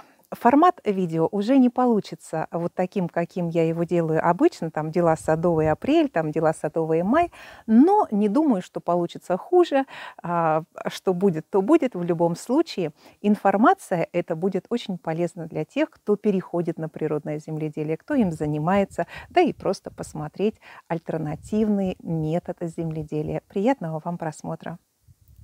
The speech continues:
И сегодня, мои дорогие, я расскажу вам о том, как выращиваю свой самый первый урожай, который собираю уже в мае в природном земледелии.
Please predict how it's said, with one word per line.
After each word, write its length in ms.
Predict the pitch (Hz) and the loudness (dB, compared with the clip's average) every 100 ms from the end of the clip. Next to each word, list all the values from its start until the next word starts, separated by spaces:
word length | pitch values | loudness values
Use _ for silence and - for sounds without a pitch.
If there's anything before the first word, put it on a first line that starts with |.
| - | 2
И 80 | 240 | 2
сегодня, 540 | - 208 247 339 269 | 4 4 4 6 6
мои 240 | 247 226 | 6 4
дорогие, 560 | 196 202 202 196 190 185 | 2 2 2 2 0 0
я 300 | 180 196 294 | 2 4 4
расскажу 560 | 277 - - 190 196 180 | 2 0 -2 0 2 2
вам 260 | 170 165 - | 2 -2 -4
о 100 | 160 | -6
том, 320 | - 277 330 | 0 0 0
как 240 | - - 160 | -2 -2 -2
выращиваю 960 | 156 160 170 262 - 214 180 180 175 | 2 4 4 4 2 -2 2 2 2
свой 340 | - 165 160 151 | -2 0 2 2
самый 600 | - 247 320 320 311 - - | 0 2 4 2 0 -2 0
первый 480 | 180 196 185 175 - | 2 4 2 0 0
урожай, 580 | 175 165 156 - 175 214 | -2 -2 -2 -2 0 0
который 400 | - 151 151 151 | -2 -4 -2 -2
собираю 580 | - 151 160 175 165 156 | -4 0 2 4 2 0
уже 300 | 170 156 151 | -2 0 0
в 100 | 147 | 0
мае 360 | 165 202 262 233 - - _ | -2 2 4 2 -4 -20 _
в 100 | _ | _
природном 640 | - 160 156 190 202 170 - | -4 0 2 2 2 -2 -6
земледелии. 800 | 160 170 165 156 151 147 151 | -4 -2 -2 -2 -4 -4 -6